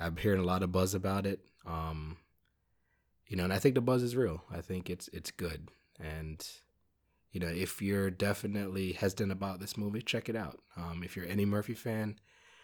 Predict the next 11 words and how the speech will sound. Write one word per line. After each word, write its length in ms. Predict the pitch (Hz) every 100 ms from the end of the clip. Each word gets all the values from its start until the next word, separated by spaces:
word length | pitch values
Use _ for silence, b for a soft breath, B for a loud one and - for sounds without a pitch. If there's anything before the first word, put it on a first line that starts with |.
| B -
definitely 300 | 107 110 98
check 180 | 104
this 160 | 98 90
movie 240 | 92 82
out. 100 | 73
I 80 | 73
think 260 | 80 85 82
you'll 200 | 85 80
like 260 | 78 71
it. 140 | - - _ _ _ _ _ -
Um, 440 | 78 76 73 73